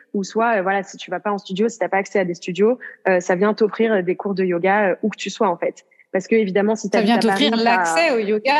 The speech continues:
Speaker 2: effectivement.
Speaker 1: l'accès au
Speaker 2: Ça vient
Speaker 1: yoga,
Speaker 2: t'offrir
Speaker 1: exact.
Speaker 2: l'accès au
Speaker 1: Que ce
Speaker 2: yoga.
Speaker 1: soit
Speaker 2: Mm.
Speaker 1: financièrement, que ce soit, euh,
Speaker 2: Ouais.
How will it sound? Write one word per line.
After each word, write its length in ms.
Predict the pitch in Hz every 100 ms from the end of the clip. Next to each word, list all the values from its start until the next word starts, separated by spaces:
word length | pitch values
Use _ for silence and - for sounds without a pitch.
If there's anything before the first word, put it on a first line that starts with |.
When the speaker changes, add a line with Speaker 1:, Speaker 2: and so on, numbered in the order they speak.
| 262 208
Speaker 2:
effectivement. 460 | - 208 - 214
Speaker 1:
l'accès 320 | 277 294 - 254
au 20 |
Speaker 2:
Ça 60 |
vient 80 | 214
Speaker 1:
yoga, 100 | 202 220 185
Speaker 2:
t'offrir 180 | 208
Speaker 1:
exact. 100 | 233 202
Speaker 2:
l'accès 220 | - 262
au 40 |
Speaker 1:
Que 100 | 208
ce 60 | 190
Speaker 2:
yoga. 80 | 254
Speaker 1:
soit 100 | 233
Speaker 2:
Mm. 40 | 220
Speaker 1:
financièrement, 840 | 254 233 208 220 220 277 285 285
que 80 | 262
ce 140 | 214 214
soit, 320 | - 214 196
euh, 60 | 190
Speaker 2:
Ouais. 200 | 220